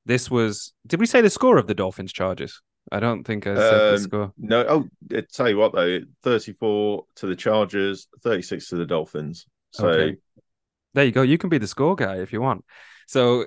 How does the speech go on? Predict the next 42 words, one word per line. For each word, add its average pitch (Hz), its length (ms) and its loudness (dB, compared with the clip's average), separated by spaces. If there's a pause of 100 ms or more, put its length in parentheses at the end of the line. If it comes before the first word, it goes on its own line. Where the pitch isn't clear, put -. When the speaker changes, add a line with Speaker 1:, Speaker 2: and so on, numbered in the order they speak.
Speaker 1:
let's 147 320 -2
move 151 160 -4
on 147 80 0
Speaker 2:
I - 40 0
Speaker 1:
to - 40 -18
Speaker 2:
can 104 80 -8
Speaker 1:
the 127 60 -4
Speaker 2:
contribute 117 400 2
Speaker 1:
Rams - 0 -
Speaker 2:
that 95 100 2
way, 123 200 2
Speaker 1:
versus, - 260 -6
Speaker 2:
yeah. 104 180 0
Speaker 1:
yeah, 113 140 2
the 104 180 -2
Rams 131 320 2
versus 131 260 -2
the 113 60 -4
Speaker 2:
But 147 160 6
I, 139 80 6
Speaker 1:
Seahawks. 104 200 0
Speaker 2:
I - 40 4
Speaker 1:
What 151 80 4
was 160 100 0
the 185 60 6
Speaker 2:
guess, 175 80 4
Speaker 1:
score? 107 280 2
Speaker 2:
I - 40 -6
mean, 120 140 -4
the 117 80 -2
one, 139 160 0 (260)
the 113 80 -6
ones 135 180 0
you 120 60 -6
started 131 400 0
with 85 160 -4
though, 87 320 -6
I 95 60 -4
mean, 92 200 -2
uh, 87 220 -2
Giants, 92 360 -2
Cowboys, 85 600 -4